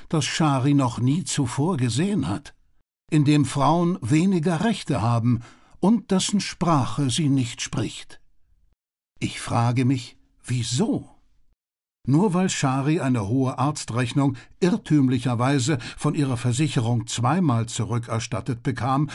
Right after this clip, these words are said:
und diese nicht fristgerecht gemeldet hat? Deswegen muss Shari gehen?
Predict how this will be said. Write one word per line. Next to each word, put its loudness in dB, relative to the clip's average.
und 0
diese 0
nicht 2
fristgerecht -2
gemeldet -2
hat? -8
Deswegen 0
muss 4
Shari -2
gehen? -4